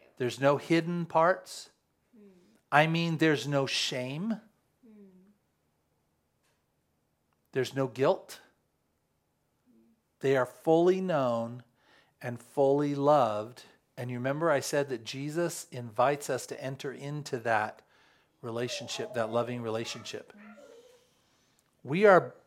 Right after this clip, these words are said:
Speaker 1: created to be fully known by God and to begin knowing him as well.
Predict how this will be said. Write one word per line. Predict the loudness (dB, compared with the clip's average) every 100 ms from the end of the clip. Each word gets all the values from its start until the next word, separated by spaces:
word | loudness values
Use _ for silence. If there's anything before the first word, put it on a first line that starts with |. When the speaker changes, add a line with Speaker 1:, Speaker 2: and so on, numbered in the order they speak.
| _ -6
Speaker 1:
created | -2 0 4 8 8 8 4 4 4 4 2 0
to | -2
be | -2
fully | -6 4 10 10 10 4
known | 0 6 8 8 4 2
by | 6 8 8
God | 4 4 4 4 -2 -10 -20 _ _ _ _ _ _ _ _ _ _ _ _ _ _ _ -4
and | -2
to | -2
begin | -6 -4 2 4 4 2
knowing | 2 2 0
him | -2 0 0
as | 0 -2
well. | 4 4 2 -4